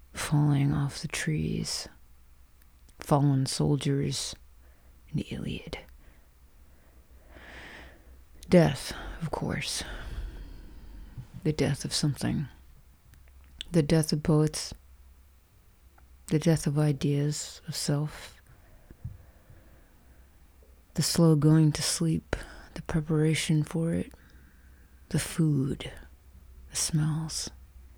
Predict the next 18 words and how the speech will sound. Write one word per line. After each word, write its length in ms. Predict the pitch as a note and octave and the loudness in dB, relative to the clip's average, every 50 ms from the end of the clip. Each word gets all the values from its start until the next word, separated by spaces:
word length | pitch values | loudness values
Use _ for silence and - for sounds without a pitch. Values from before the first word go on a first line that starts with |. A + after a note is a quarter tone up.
| - - - - - - - - - - - - - - | -20 -20 -20 -20 -20 -20 -20 -20 -20 -20 -18 -14 -10 -8
the 80 | - - | -6 -2
colors. 1200 | - - - - E3 E3 E3 E3 E3 E3+ F3 E3+ F3 F3 E3 - - - - - - - - - - - - - - - - - - - - - - - - - - - - | 0 0 2 4 4 4 4 4 4 4 2 2 0 -2 -4 -4 -6 -6 -6 -6 -8 -10 -12 -16 -18 -18 -18 -18 -16 -16 -18 -18 -20 -20 -20 -20 -20 -20 -20 -20 -20 -8 -4
The 80 | - F#3 | -2 -2
flawed 460 | - - - F#3 F3 F3 F3 F3+ D#3+ | 0 0 2 4 6 8 8 10 10
nature 480 | F3+ D#3 D#3 D#3 D3+ - - E3 E3 E3+ | 10 8 8 6 4 2 2 0 2 2
of 80 | E3 | 2
man 480 | D#3 D#3+ D#3 D#3 - - G2+ - - - | 2 2 2 2 2 2 0 0 0 -2
is 460 | - - - - - - - - - | -2 -2 -2 -2 -2 -4 -4 -4 -4
our 420 | D#2 C#2+ D2 - - - - - - - - - - - - - - - - - - - - - - - - - _ - - - - - - - - - - - - - - - - | -4 -4 -4 -4 -4 -4 -6 -6 -8 -10 -10 -10 -10 -10 -10 -12 -18 -20 -20 -20 -20 -20 -20 -20 -20 -20 -20 -20 _ -20 -20 -20 -20 -20 -20 -20 -20 -20 -20 -20 -20 -20 -20 -2 2
inability 760 | D#3+ D3+ D3 C#3+ C3+ C#3+ C#3+ C#3 C#3+ C#3+ C3 C3+ B2+ B2 A#2+ | 4 6 6 6 6 4 4 4 4 2 2 2 2 0 0
to 460 | - - - - - - - F#2+ - - - - - - - - - - - - - - - - - _ - - - - - - | -2 -4 -6 -6 -4 -4 -4 -4 -4 -6 -8 -12 -16 -20 -20 -20 -20 -20 -20 -20 -20 -20 -20 -20 -20 _ -20 -20 -20 -20 -12 -8
accept 420 | - - - - D3 D3 - - | -4 0 2 2 2 2 0 0
our 160 | D#3+ - D3 | -2 0 -2
flaws 580 | - - - D3+ D#3 D#3 D#3+ D#3+ D#3+ D#3 D3 D3 | -2 -2 -2 -2 0 0 -2 -2 -2 -2 -2 0
and 160 | C3 C#3 D3 | 0 0 0
look 140 | C#3+ - D#3+ | -2 -2 -4
at 100 | D#3 - | -4 -2
them. 340 | - - - D#3+ D#3 D3+ | -4 -2 -2 -2 -2 -2